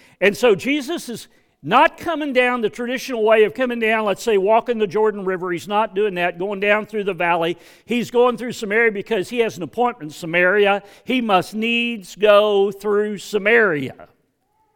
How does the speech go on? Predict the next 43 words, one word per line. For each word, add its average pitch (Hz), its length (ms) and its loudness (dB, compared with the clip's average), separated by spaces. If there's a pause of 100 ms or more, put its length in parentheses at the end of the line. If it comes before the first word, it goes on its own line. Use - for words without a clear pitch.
(160)
And 175 160 0
I'm 190 140 2
sure 208 240 0
they 180 140 0
were 165 140 0
all 170 140 2
wondering, 160 340 -4
"What 233 200 -2
in 160 80 -2
the 135 60 -6
world 170 260 -2
is 143 80 -10
going 147 240 -4
on? 123 120 -8
Why 214 200 0
are 214 60 0
we 175 120 -4
doing 160 300 -6
this?" 110 380 -14 (640)
Then 302 160 2
he 339 80 -2
comes 285 340 4
to 262 120 2
a 202 60 6
city 254 340 -4
of 202 140 0
Samaria, 170 760 -2 (840)
which 175 240 0
is - 100 -4
called 208 320 4
Sychar, 180 880 2 (320)
near 240 240 0
the 277 120 0
parcel 233 420 2
of 180 100 -2
ground 196 300 2
that 180 80 0
Jacob 202 480 -2
gave 190 240 2
to 151 80 -10
his 143 140 -8
son 175 240 -6
Joseph. 185 500 -2